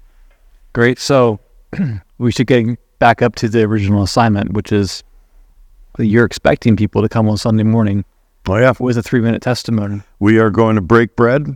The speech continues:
Speaker 1: Awesome.
Speaker 2: in small groups,
Speaker 1: Okay.
Speaker 2: maybe three in a group, and I'm gonna be real strict about that. I'm just warning you now. Three people in a group who don't know each other well.
Speaker 1: Okay.
Speaker 2: So it's not gonna be family. It's not gonna be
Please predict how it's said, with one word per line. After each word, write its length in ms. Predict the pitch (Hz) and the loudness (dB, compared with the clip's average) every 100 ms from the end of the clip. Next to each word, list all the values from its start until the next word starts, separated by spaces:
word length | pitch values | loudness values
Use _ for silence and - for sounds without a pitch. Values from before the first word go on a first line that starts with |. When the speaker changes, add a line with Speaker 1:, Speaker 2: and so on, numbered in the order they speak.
| - | -6
Speaker 1:
Awesome. 400 | - 127 - 117 | -2 -2 -2 0
Speaker 2:
in 120 | 110 | 0
small 380 | - - 113 110 | 0 0 0 0
groups, 520 | 92 117 135 - - - | 0 0 0 -4 -10 -6
Speaker 1:
Okay. 80 | 101 | -2
Speaker 2:
maybe 240 | 101 98 | 0 -2
three 580 | - 110 104 113 131 131 - _ _ _ _ | -2 -2 0 2 0 -4 -12 _ _ _ _
in 120 | 107 | 0
a 80 | 104 | 2
group, 420 | 92 110 127 - | 2 2 2 2
and 120 | 101 95 | 0 2
I'm 80 | 98 | 2
gonna 180 | 95 | 0
be 260 | 87 80 98 | -2 0 0
real 160 | 101 90 | 2 -2
strict 380 | - 110 - | -2 -4 -2
about 340 | 92 95 87 - | -2 0 -2 -2
that. 160 | 90 - | -4 -4
I'm 80 | |
just 140 | 101 90 | -8 -4
warning 360 | 95 92 92 | -2 0 0
you 80 | 90 | -2
now. 260 | 92 92 87 _ _ _ _ - | -2 -4 -6 _ _ _ _ -2
Three 200 | 107 117 | 0 2
people 340 | 120 113 120 | 2 2 2
in 60 | 120 | 0
a 60 | 117 | 0
group 340 | 104 113 113 _ _ _ _ _ _ - | 0 -2 -2 _ _ _ _ _ _ -4
who 80 | 107 | 2
don't 220 | 107 131 | 4 4
know 200 | 120 113 | 4 4
each 180 | 104 117 | 2 2
other 200 | 107 104 | 2 2
well. 460 | 95 101 87 71 - | 2 2 0 -2 -14
Speaker 1:
Okay. 140 | - - | -16 -2
Speaker 2:
So 120 | 104 | -2
it's 140 | 92 | 2
not 100 | 104 | 0
gonna 120 | 95 101 | 2 0
be 40 | |
family. 500 | - 104 98 98 101 | 0 0 2 2 0
It's 200 | 98 87 | 0 0
not 120 | 101 90 | -2 0
gonna 160 | 101 | -2
be 300 | 92 101 95 | 0 2 0